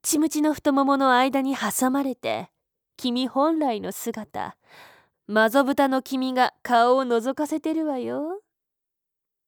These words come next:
<laughs> 今の君の下半身、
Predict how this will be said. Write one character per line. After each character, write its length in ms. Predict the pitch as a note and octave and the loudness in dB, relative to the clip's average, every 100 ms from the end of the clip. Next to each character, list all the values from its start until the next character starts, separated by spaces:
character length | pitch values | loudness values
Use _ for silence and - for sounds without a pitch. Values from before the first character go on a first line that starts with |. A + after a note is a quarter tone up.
| _ - | _ -8
<laughs> 520 | G#4 - C4+ C#4+ E4 _ _ _ - A5+ A#5 - - - - _ _ | -8 -6 -8 -8 -10 _ _ _ -14 -10 -10 -12 -18 -20 -20 _ _
今 320 | A#3 C#4+ C#4 C4 | -4 0 2 0
の 140 | A3 | -2
君 280 | - A#3 A#3+ | -6 -8 -6
の 140 | B3 | -8
下 180 | - B3+ | -8 -8
半 280 | B3+ B3+ C4+ | -6 -6 -6
身、 420 | C4 - F3+ | -10 -12 -12